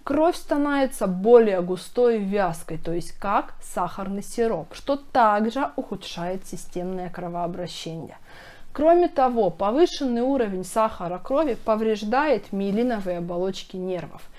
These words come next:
то есть негативно влияет на нервную систему и приводит к развитию диабетической полинейропатии. Если рассматривать ковид, в частности штамм омикрон,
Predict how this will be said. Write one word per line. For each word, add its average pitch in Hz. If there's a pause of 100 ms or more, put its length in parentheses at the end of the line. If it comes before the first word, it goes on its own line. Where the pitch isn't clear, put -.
(280)
то 233
есть 233
негативно 233
влияет 190
на 190
нервную 311
систему 226
и 190
приводит 247
к -
развитию 202
диабетической 190 (100)
полинейропатии. 175 (640)
Если 311
рассматривать 202
ковид, 254 (180)
в -
частности 214
штамм 170
омикрон, 311